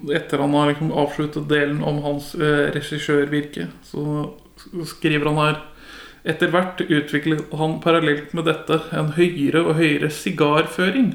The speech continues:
og plutselig tårnet problemene seg for alvor opp for han,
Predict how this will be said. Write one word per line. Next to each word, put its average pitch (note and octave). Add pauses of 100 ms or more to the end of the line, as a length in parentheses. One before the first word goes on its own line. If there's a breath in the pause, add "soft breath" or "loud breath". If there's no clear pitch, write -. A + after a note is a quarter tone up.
og -
plutselig -
tårnet D3
problemene D3
seg D#3
for E3
alvor C#3+
opp -
for C3+
han, D3